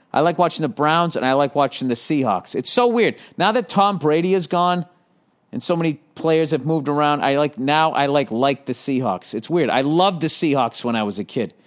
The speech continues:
Jim Zorn, Steve Largent, David Craig, Kurt Warner, the original. Um,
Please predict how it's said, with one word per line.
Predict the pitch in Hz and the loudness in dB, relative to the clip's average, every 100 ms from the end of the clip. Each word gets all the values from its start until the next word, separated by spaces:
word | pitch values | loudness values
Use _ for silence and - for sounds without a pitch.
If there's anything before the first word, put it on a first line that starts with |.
| _ _ _ | _ _ _
Jim | - 175 180 | -2 0 0
Zorn, | 143 147 165 160 160 151 - _ | 0 2 2 2 0 -4 -12 _
Steve | - - 226 220 220 202 - _ | -14 -4 0 2 2 0 -6 _
Largent, | 170 196 220 233 233 - 233 226 220 _ _ _ - | -16 -8 -6 -4 -6 -10 -12 -12 -14 _ _ _ 0
David | 185 202 180 190 - | 2 4 2 0 -2
Craig, | - 196 185 185 143 - _ _ _ _ _ _ _ _ | 0 2 2 0 -4 -16 _ _ _ _ _ _ _ _
Kurt | - 196 196 | 0 2 2
Warner, | 156 156 180 190 190 196 - _ _ - | 0 2 4 4 4 2 0 _ _ -2
the | 151 | 0
original. | 151 185 156 190 185 185 - _ _ _ _ _ _ _ _ _ _ _ - 127 | 2 2 2 2 2 0 -6 _ _ _ _ _ _ _ _ _ _ _ -12 -2
Um, | 135 139 135 131 131 127 123 120 | 0 2 2 2 2 0 0 -4